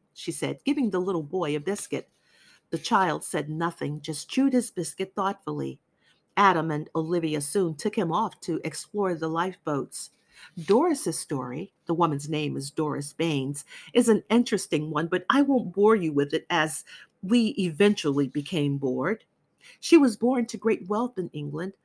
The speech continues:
Her father was Lord somebody or other. They were forever giving or attending parties that were for fun.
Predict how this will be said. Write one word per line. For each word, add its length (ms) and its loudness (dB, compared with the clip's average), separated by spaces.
Her 140 2
father 420 2
was 220 -4
Lord 320 0
somebody 540 -4
or 120 -6
other. 340 -4
They 100 6
were 240 2
forever 540 0
giving 480 0
or 120 0
attending 480 -2
parties 500 -2
that 180 -2
were 100 -2
for 160 -10
fun. 560 0